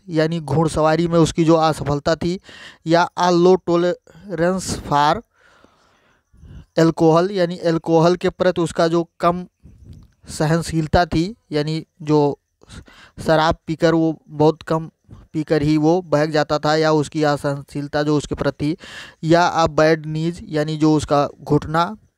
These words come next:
परेशान, यही बुरे घुटने से, कहने का मतलब जो घुटना उसका सही नहीं था, या शार्ट अटेंशन स्पैन, या जल्दी कम ध्यान का समय अर्थात थोड़े समय याद रहने वाली जो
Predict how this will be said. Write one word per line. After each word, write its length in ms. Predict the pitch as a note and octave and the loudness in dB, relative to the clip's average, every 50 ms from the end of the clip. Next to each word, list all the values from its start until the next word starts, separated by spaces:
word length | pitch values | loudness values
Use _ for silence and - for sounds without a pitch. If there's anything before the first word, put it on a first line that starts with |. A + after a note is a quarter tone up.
| _ _ | _ _
परेशान, 480 | - D3+ D3 D3 C#3 D3 C#3+ D3+ D#3+ E3 | -2 0 0 0 0 0 0 0 0 -2
यही 300 | D#3+ D#3 D3 D3 D3+ D3 C#3 C3+ C3 - _ D#3 | -2 -2 0 0 0 -2 -4 -10 -16 -20 _ -14
बुरे 300 | C#3+ C#3 D3+ D#3 D#3+ D#3 | -4 -2 2 2 2 2
घुटने 340 | C#3 D3+ D3+ - E3 E3 | 2 0 -2 -2 -4 -4
से, 100 | D#3+ F3 | -2 -2
कहने 200 | D#3+ - D3+ D#3 | -2 -2 -2 -2
का 60 | D3+ D3+ | -2 -2
मतलब 180 | D3 D3 D3 | -2 0 0
जो 80 | D3 D3 | -2 0
घुटना 340 | C3 C3 C3+ - D3+ D3+ D3 | -2 -2 -4 -2 -2 -2 0
उसका 340 | D3+ C#3+ C3 - C#3+ C#3+ D3 - - - - - - - - - - - _ _ - | 0 -2 0 0 0 0 0 -4 -12 -20 -20 -20 -20 -20 -20 -20 -20 -20 _ _ -14
सही 260 | - - D#3 D#3 E3 | -4 0 2 2 4
नहीं 140 | E3 E3+ D#3+ | 4 2 2
था, 200 | D#3 D3 D#3 D#3+ - - _ _ - | 2 2 0 0 -4 -10 _ _ -4
या 360 | E3 E3 E3+ D#3+ D#3+ F3 F3+ | 0 2 4 4 4 4 2
शार्ट 520 | F3 D3 D3 F3 D#3+ E3 F3+ G3 G3 F#3 | 0 -2 -2 0 2 2 2 2 2 0
अटेंशन 600 | F3 E3+ - F3 E3 E3 D3+ - F3 E3+ E3+ E3+ | -2 -2 -2 -4 -4 -4 -4 -4 -4 -4 -2 -6
स्पैन, 420 | D#3 - - D3+ D3+ D#3+ E3+ F3 E3+ | -6 -4 -2 -2 -2 -2 -2 -4 -2
या 200 | D#3+ E3 E3 E3+ | 0 2 2 2
जल्दी 440 | D#3+ D#3+ D#3 D#3 D3+ D#3+ E3+ E3+ E3 - - - - - - - - - - - - - - - - - - - - - - - - - - - | 2 0 0 0 -2 -2 -4 -4 -4 -6 -10 -14 -18 -16 -16 -16 -18 -18 -20 -20 -20 -20 -20 -18 -16 -16 -14 -12 -12 -12 -12 -14 -16 -18 -6 -2
कम 220 | F3 F#3 F#3 F3 | -2 -2 0 0
ध्यान 320 | D#3+ D#3 D#3 D#3+ D#3+ E3 D3+ - - | 2 2 2 2 0 -4 -10 -6 -4
का 100 | D#3 D#3 | -4 -2
समय 300 | - - D3+ D3+ E3 E3 | -2 -2 -2 0 0 0
अर्थात 300 | D#3+ - D#3+ D#3+ D#3+ - _ _ _ - | 2 2 0 0 -2 -4 _ _ _ 2
थोड़े 220 | D#3 E3+ F3 F3+ E3+ | 2 4 4 4 2
समय 260 | - E3 D#3+ E3 D#3+ | 0 0 -2 0 0
याद 200 | D3+ D3+ D#3 D3+ | 0 0 0 0
रहने 260 | D3+ D3 D3 D3 D3+ | 0 0 -2 -2 -2
वाली 240 | D3 C#3 C#3 C#3+ D3 | -2 -2 -2 -2 -4
जो 200 | C#3+ D3 C#3+ C#3 | -4 -4 -4 -6